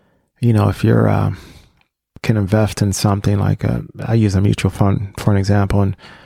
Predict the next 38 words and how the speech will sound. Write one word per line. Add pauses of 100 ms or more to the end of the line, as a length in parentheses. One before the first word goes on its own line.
(680)
I'm
by
no
means, (600)
you
know,
saying,
"Hey,
go
invest
in
a
mutual
fund."
But,
uh, (100)
what
I
am
saying
is (600)
get
an
idea
of
what
that
mutual
fund
looks
like. (380)
If
you're
investing
ten
dollars
a
month,